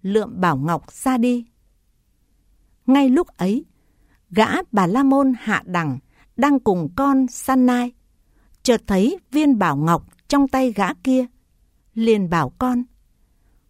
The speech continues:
"Có phải chăng chính là viên bảo ngọc mà Buridatta cho ta?" Người con đáp: "Vâng, chính phải." "Được,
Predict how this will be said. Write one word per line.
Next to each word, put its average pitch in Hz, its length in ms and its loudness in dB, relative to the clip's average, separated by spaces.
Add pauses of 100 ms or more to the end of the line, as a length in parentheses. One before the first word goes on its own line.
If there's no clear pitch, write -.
"Có 269 180 0
phải 165 380 -2
chăng 277 320 0 (480)
chính 240 200 0
là 214 220 0
viên 277 360 0
bảo 165 180 2
ngọc 170 260 0 (280)
mà 185 380 0
Buridatta 269 880 0 (200)
cho 247 200 0
ta?" 226 300 -4 (1160)
Người 202 340 4
con 240 200 2
đáp: 262 220 -4 (640)
"Vâng, 269 340 2 (440)
chính 247 240 0
phải." 139 380 -4 (1120)
"Được, 196 340 0